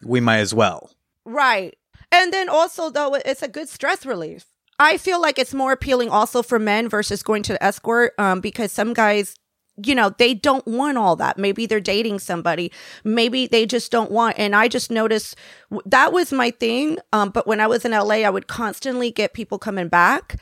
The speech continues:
Speaker 2: Um, so that was my thing. That was my little, what's it called?
Speaker 1: Sure,
Speaker 2: Forte,
Speaker 1: sure.
Speaker 2: whatever.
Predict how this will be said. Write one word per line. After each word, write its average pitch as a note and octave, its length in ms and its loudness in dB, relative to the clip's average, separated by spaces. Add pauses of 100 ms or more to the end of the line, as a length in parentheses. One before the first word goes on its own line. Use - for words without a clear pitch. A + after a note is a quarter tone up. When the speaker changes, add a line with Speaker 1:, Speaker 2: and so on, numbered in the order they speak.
(300)
Speaker 2:
Um, F3+ 520 4
so G3 600 2
that A#3 220 4
was A#3+ 200 4
my G#3+ 200 0
thing. A3 300 -2
That G3+ 160 2
was G3+ 180 -4
my G3 180 -2
little, F#3 460 -4
what's G3+ 180 -8
it F#3+ 60 -10
called? E3 220 -4
Speaker 1:
Sure, - 140 0
Speaker 2:
Forte, - 100 0 (120)
Speaker 1:
sure. A3+ 60 0
Speaker 2:
whatever. A#3 440 0